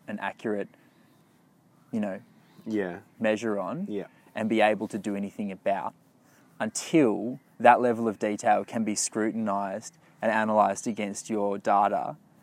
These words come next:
Speaker 1: to figure out exactly what your attributes are and what you've been doing.
Speaker 2: Yeah.
Speaker 1: Like, it wouldn't be hard for an algorithm in that situation to be like,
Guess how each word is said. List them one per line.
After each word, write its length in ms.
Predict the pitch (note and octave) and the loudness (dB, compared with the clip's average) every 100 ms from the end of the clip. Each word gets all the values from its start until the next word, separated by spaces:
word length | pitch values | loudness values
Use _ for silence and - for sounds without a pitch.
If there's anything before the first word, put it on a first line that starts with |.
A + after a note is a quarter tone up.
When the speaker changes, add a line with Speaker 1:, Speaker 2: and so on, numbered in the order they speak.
| _ - | _ -6
Speaker 1:
to 100 | A#2+ | -6
figure 340 | - A#2+ A2+ | 0 0 2
out 140 | G#2+ G2+ | 2 2
exactly 480 | G2+ A#2 G#2+ - A2 | 0 2 0 0 -2
what 160 | G#2+ | -2
your 120 | G#2 | 0
attributes 520 | G2+ F#2+ A2+ G2+ G#2 G2+ | -2 -2 -8 -8 -6 -4
are 160 | G2 | -4
and 140 | G2+ G2+ | -6 -4
what 140 | G#2 | -4
you've 180 | G#2+ F#2 | -6 -10
been 180 | G2 G2 | -10 -8
doing. 360 | G2 F#2+ G#2+ _ _ _ _ - | -8 -8 -14 _ _ _ _ -16
Speaker 2:
Yeah. 320 | F#2+ F#2 F2 E2+ _ _ _ _ _ _ _ _ _ _ - - | -14 -12 -14 -18 _ _ _ _ _ _ _ _ _ _ 2 8
Speaker 1:
Like, 180 | C3 | 10
it 80 | D3+ | 10
wouldn't 240 | D3 F#3+ F3+ | 6 6 6
be 80 | |
hard 300 | D3+ C#3 B2+ | 4 6 6
for 120 | A2+ B2 | 6 4
an 100 | A2+ | 6
algorithm 520 | B2 B2 A#2+ A2+ A2+ | 6 6 2 2 2
in 100 | A2 | 0
that 160 | G#2 - | -2 -6
situation 640 | G#2 A#2 G#2+ G#2 - G#2+ | -8 -2 0 0 -4 -6
to 100 | G#2+ | -4
be 220 | G#2 A2 | 0 4
like, 280 | G#2 G2 | 4 4